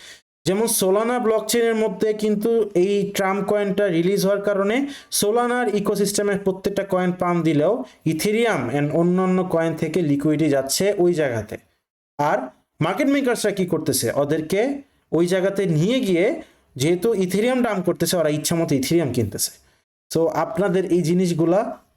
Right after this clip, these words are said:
বুঝতে হবে। এই জিনিসগুলা মাথায় রাখলে তখন আর আপনার পেইন কাজ করবে না। সিম্পল জিনিস। তো এটাই আমি এই ভিডিও, এই যে এই স্ক্রিনশট দুইটাতে আমি এক্সপ্লেন করেছি যে Ethereum সাপোর্টে আছে। এখন এটা কিন্তু থ্রি মান্থের চার্ট, মানে এক একটা ক্যান্ডেল ফর্মেশন হইতে তিন মাস লাগে।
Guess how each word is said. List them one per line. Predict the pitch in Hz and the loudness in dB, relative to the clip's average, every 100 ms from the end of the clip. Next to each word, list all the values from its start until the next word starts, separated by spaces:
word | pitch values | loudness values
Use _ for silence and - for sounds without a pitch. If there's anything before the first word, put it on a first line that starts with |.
| 123 | -8
বুঝতে | 117 - - - | -4 -4 -2 0
হবে। | 170 131 110 113 - - - | 2 2 0 -6 -12 -20 -12
এই | - 165 214 | -2 0 2
জিনিসগুলা | 196 214 208 202 214 | 2 2 2 2 2
মাথায় | 190 185 202 | 0 0 2
রাখলে | 202 208 | 2 0
তখন | 233 165 156 | 2 0 0
আর | 170 | 2
আপনার | 151 147 160 156 | 2 2 -2 0
পেইন | 156 151 156 | 0 0 0
কাজ | 156 151 | 0 -2
করবে | - 139 110 | -2 -2 0
না। | 107 104 - _ _ - | -4 -8 -20 _ _ -4
সিম্পল | 208 190 160 | -2 0 0
জিনিস। | 113 110 - - - - - - | 0 -2 -6 -8 -16 -20 -12 -6
তো | 180 | -4
এটাই | 175 170 240 | -2 0 0
আমি | 208 196 311 285 - | 2 2 0 0 0
এই | 190 175 | 2 2
ভিডিও, | 180 175 160 - | 2 0 -2 0
এই | 175 185 | 0 2
যে | 175 | 0
এই | 151 151 | 2 0
স্ক্রিনশট | 156 - 240 247 | 0 0 0 0
দুইটাতে | 170 131 139 139 | -2 -2 -2 -2
আমি | 127 127 | 0 0
এক্সপ্লেন | 123 - 131 117 | -2 -2 -2 0
করেছি | 117 113 | 0 0
যে | 120 | 0
Ethereum | 156 135 147 151 214 247 - - | 0 0 0 0 0 -4 -8 -6
সাপোর্টে | - 156 185 175 120 | -4 0 0 0 0
আছে। | 113 | 0
এখন | 147 165 | 0 0
এটা | 175 | 0
কিন্তু | 196 196 202 214 - - - | 0 0 0 -2 -6 -16 -6
থ্রি | 170 226 269 | -2 0 2
মান্থের | 247 214 185 160 | 0 0 -2 -2
চার্ট, | - 123 110 135 | -2 -2 -2 -2
মানে | 160 | 0
এক | 202 208 | -2 -2
একটা | 240 226 | -4 -4
ক্যান্ডেল | 208 185 180 185 196 | -2 0 2 2 0
ফর্মেশন | 202 175 165 170 | 0 0 0 0
হইতে | 160 | 0
তিন | 165 - 226 226 185 | -2 -4 -2 0 2
মাস | 156 165 - | 0 -2 -2
লাগে। | 117 101 | -2 -2